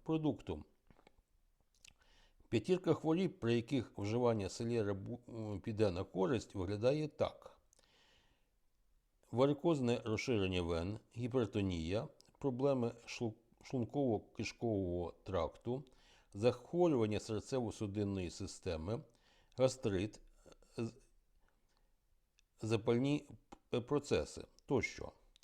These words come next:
Зокрема, корисним є вживання селери, соку із селери, особливо якщо вам йдеться про те, що потрібно скинути зайву вагу. Особливо корисним у цьому випадку буде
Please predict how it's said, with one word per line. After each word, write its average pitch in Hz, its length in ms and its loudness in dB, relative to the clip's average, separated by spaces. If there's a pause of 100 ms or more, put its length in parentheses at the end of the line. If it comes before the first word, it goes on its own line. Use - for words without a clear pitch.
(420)
Зокрема, 143 500 0
корисним 135 640 -2
є 120 300 0
вживання 98 560 2
селери, 143 500 -2 (320)
соку - 380 -2
із - 200 -6
селери, 98 500 0 (520)
особливо 165 560 2
якщо 127 320 0
вам 117 220 4 (200)
йдеться 101 480 0
про 90 160 -6
те, - 360 2
що - 340 -2
потрібно 90 600 -6 (100)
скинути 90 600 -4
зайву 98 460 0
вагу. 135 500 0 (920)
Особливо 143 500 0
корисним 147 580 0 (120)
у 120 340 -2
цьому 107 380 -2
випадку 101 560 2
буде 131 400 0